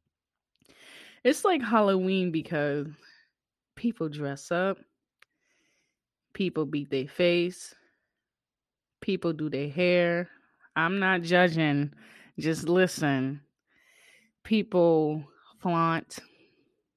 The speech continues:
People show off. People are just on another level of what the fuck.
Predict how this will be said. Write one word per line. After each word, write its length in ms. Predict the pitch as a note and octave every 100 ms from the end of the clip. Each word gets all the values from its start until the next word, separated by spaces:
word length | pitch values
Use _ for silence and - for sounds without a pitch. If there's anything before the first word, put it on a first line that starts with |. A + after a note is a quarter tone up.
| _ _ -
People 340 | F3+ - C#3+
show 340 | - D#3 D#3
off. 380 | E3 E3+ E3+ E3
People 540 | - G3 D3+ D3 C#3 - - - - - _ D#3+
are 160 | D#3
just 680 | D3+ C#3+ D3+ C3+ C#3 - - _ _ _ _ _ _ _ _ _ _ _ _ _ _
on 320 | - G3 G3 -
another 500 | D3 D#3+ E3+ F3 F3
level 440 | E3+ D#3+ D#3+ D3+
of 140 | C#3+ C#3+
what 240 | D#3+ D#3+
the 100 | D#3
fuck. 300 | - C3